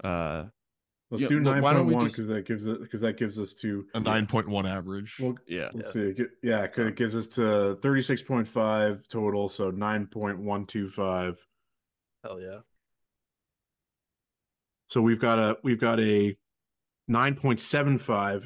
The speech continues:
Speaker 2: for adaptation, and a
Speaker 3: Yeah.
Speaker 2: nine point one, one two five for
Speaker 3: This is, this is gonna be one of our
Speaker 2: for the show.
Speaker 3: highlights as far as
Speaker 4: Oh,
Speaker 3: doing
Speaker 4: yeah.
Speaker 3: these bits go.
Speaker 2: I really
Speaker 4: This is
Speaker 2: don't
Speaker 4: the North
Speaker 2: think
Speaker 4: Star.
Speaker 2: I really don't think there's gonna be anything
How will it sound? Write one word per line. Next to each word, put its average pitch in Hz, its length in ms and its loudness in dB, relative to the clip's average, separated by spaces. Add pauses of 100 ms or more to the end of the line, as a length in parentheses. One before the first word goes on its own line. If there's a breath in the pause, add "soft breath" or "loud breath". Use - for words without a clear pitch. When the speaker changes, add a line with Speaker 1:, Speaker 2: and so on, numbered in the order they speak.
Speaker 2:
for 117 160 -4
adaptation, 104 840 -4 (400)
and 104 80 -4
a - 20 -4
Speaker 3:
Yeah. 92 40 -6
Speaker 2:
nine 101 200 -4
point 95 240 -2
one, 95 340 -6 (160)
one 113 320 -2
two 107 200 -6
five 92 420 -8 (640)
for 95 420 0
Speaker 3:
This 131 180 2
is, 156 280 0
this 127 240 -2
is 151 140 0
gonna 147 220 0
be 123 200 0
one 113 200 0
of 110 120 -4
our 98 180 -6
Speaker 2:
for 92 100 -6
the 92 60 -8
show. 92 140 -6
Speaker 3:
highlights 87 420 -6
as 104 100 -6
far 98 280 -2
as 95 240 -6
Speaker 4:
Oh, 101 40 -10
Speaker 3:
doing 101 300 2
Speaker 4:
yeah. 98 60 -4
Speaker 3:
these 98 120 -4
bits 98 280 -10
go. 101 420 -4 (180)
Speaker 2:
I 135 80 -2
really 131 260 4
Speaker 4:
This 156 80 6
is 196 60 6
Speaker 2:
don't 185 160 6
Speaker 4:
the 165 40 2
North 151 140 4
Speaker 2:
think 135 100 4
Speaker 4:
Star. 107 580 -6
Speaker 2:
I 135 60 0
really 143 320 6
don't 147 240 2
think 143 180 2
there's 127 160 2
gonna 120 160 2
be 113 160 2
anything 110 640 0